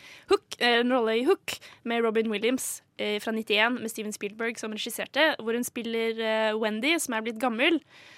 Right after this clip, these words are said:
og, eh, er bestemor. Og da Steven Spielberg,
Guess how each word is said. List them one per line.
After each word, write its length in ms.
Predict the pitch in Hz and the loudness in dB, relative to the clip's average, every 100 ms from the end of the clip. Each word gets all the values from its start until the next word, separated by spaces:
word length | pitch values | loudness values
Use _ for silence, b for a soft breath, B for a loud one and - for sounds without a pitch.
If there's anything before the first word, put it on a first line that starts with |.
| B B B - | B B B 0
og, 280 | 247 247 240 | 4 6 6
eh, 520 | 240 240 240 240 240 - | 8 6 6 4 0 2
er 140 | 226 | 2
bestemor. 540 | 226 - - 208 214 196 - - - | 2 -2 -4 -2 -2 -4 -14 -4 4
Og 380 | 247 247 240 220 | 8 8 6 4
da 340 | 240 240 240 | 6 6 4
Steven 340 | 240 247 233 | 2 -4 -4
Spielberg, 640 | 247 - 202 214 233 233 | -4 -4 -4 0 0 -2